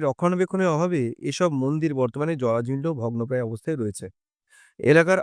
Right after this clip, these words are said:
আরেকটি বিশেষ আকর্ষণ হলো এখানকার মাটির দোতলা বাড়িগুলো, যা দেখার মতো এক অনন্য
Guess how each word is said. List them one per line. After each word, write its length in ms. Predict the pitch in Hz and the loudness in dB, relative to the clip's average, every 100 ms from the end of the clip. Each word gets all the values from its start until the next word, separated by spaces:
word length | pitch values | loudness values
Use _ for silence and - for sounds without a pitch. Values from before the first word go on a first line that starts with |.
| 127 | 0
আরেকটি 280 | 160 - 196 151 | -2 -2 -4 -4
বিশেষ 200 | 175 196 - | -2 -2 0
আকর্ষণ 280 | 160 180 208 190 | 0 0 0 2
হলো 160 | 160 120 - _ - 135 | 0 -2 -6 _ -10 -6
এখানকার 360 | 131 170 175 170 131 | -2 0 2 2 2
মাটির 280 | 123 160 160 117 | 2 0 -6 -4
দোতলা 300 | 117 135 147 117 | -2 2 2 2
বাড়িগুলো, 360 | 107 107 107 98 - _ - 127 | -2 -2 -4 -6 -10 _ -10 -2
যা 100 | 175 175 120 | -2 0 0
দেখার 260 | 117 156 147 | 2 0 -2
মতো 140 | 147 170 | 0 -2
এক 60 | - - 127 | -2 -2 0
অনন্য 240 | 143 | 0